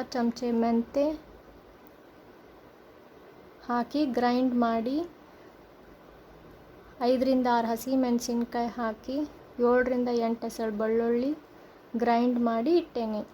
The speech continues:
ಬೌಲ್ಗೆ ಕಟ್ ಮಾಡಿಟ್ಟಿದ್ದ ಸೌತಿಕಾಯಿ ಹಾಕಿ, ಕಟ್ ಮಾಡಿಟ್ಟಿದ್ದ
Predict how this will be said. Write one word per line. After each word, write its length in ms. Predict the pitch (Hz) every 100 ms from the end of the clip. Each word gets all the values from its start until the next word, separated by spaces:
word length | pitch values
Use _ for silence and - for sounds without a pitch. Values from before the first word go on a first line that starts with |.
| - - - - - - - - - - - - - - - - - - - - - - - - - - - 226
ಬೌಲ್ಗೆ 500 | 240 254 254 233 240 311 - - - - - - - - - - - - - - - - -
ಕಟ್ 220 | 247 247 262
ಮಾಡಿಟ್ಟಿದ್ದ 580 | 254 240 240 - 247 -
ಸೌತಿಕಾಯಿ 640 | 254 226 - 240 240 240 233
ಹಾಕಿ, 420 | 247 233 226 - 277 302 - - - - - - - - - - - - - - - - - - - - - - - - - - - - - - - - - - - - - - - - - - - - - 254
ಕಟ್ 240 | 240 - 254
ಮಾಡಿಟ್ಟಿದ್ದ 500 | 247 240 - 240